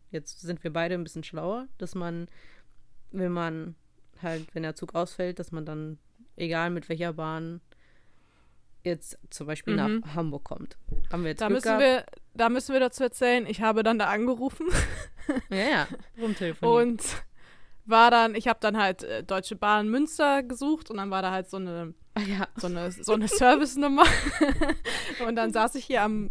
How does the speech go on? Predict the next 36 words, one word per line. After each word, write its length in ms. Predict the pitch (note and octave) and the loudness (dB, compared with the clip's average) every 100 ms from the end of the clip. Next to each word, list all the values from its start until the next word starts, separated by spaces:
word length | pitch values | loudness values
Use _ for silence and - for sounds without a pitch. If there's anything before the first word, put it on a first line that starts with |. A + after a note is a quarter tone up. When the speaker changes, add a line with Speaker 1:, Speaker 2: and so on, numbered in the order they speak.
| - | -2
Speaker 2:
Computer 600 | A3 G3+ A#3 A#3 D#4 E4 - - - - - - - - - - | -2 -2 -4 -2 -2 -2 -6 -12 -14 -12 -10 -10 -10 -12 -14 -6
und 140 | G3+ | 0
dann 100 | A3+ | 0
Speaker 1:
Mhm. 40 | |
Speaker 2:
hab 100 | A#3 | 0
dann 140 | A#3 A3 | 0 2
da 100 | A3 | 2
mit 140 | A3 | 0
meinem 260 | G#3+ G#3+ G#3+ | 0 0 2
Telefon 540 | A#3 A3+ A3+ A3 G#3+ | 2 2 0 -2 0
da 140 | G3 F#3+ | 0 0
angerufen 560 | A#3+ C4 D4 D#4 B3+ | 0 0 -2 -4 -2
und 40 | A3+ | 0
dann 140 | A3 | 0
ka-, 160 | A3+ G3 | -2 -4
kam 320 | A3 A#3 A3+ | 2 2 2
erstmal, 560 | A3+ - G#3+ G#3+ G3+ - - - | 0 0 2 2 0 -4 -6 0
erstmal 260 | A#3 A3+ | 2 2
so 80 | G#3 | 0
eine 120 | G#3 | 2
Melodie 440 | G#3+ G#3 G3+ A3+ C4 | 2 2 0 0 -2
und 80 | |
dann 100 | G#3 | -2
kam 160 | G3+ G#3 | -2 -2
erstmal 240 | G3+ G#3 | -2 -2
eine 120 | G3 E3 | -2 0
Ansage, 680 | A3 G#3+ G#3 G#3+ A3 A3+ G#3 - - - | 0 4 4 2 -2 -4 -8 -16 -16 -6
ähm, 400 | G3 F#3+ F#3+ F3+ - | -4 -4 -4 -8 -10
„Die 120 | G#3+ F#3+ | -8 -2
Deutsche 300 | G#3+ - F#3+ | -2 -2 -2
Bahn 360 | G3 G3+ G#3 | 2 2 0
ist 140 | - - | -6 -8
unter 480 | G3+ G3+ F#3+ F#3+ - - - | -6 -4 -4 -4 -8 -18 -4
der 140 | G#3 | 0
neuen 320 | G#3 G#3+ A3 G#3+ | 2 4 4 2
Nummer 440 | G#3+ G#3+ G#3 | 2 2 0